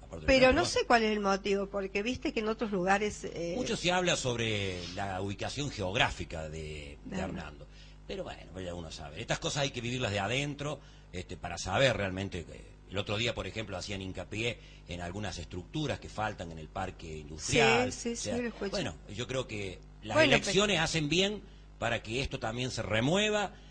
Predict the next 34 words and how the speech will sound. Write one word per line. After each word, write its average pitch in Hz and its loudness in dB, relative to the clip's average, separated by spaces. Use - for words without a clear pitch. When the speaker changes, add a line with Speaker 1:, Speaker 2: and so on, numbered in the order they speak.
Speaker 1:
y 110 -4
toque 180 2
a 143 0
quien 131 -4
le 127 -6
toque, 208 -2
este, 98 -6
se 107 -8
haga 110 -2
cargo 156 4
de 104 0
estas 107 -4
cosas 156 -6
que 80 -8
me 85 -10
parece 123 -6
que, - -12
que - -14
nos 160 0
Speaker 2:
Yo 262 4
Speaker 1:
hacen 247 0
Speaker 2:
creo 226 6
que 233 6
hay - 8
que 220 6
Speaker 1:
falta. 214 4
Speaker 2:
trabajar 190 0
con 196 -4
mucho 214 -4
ahínco 202 -2
para 190 -6
que - -8
se - -2
logren 190 4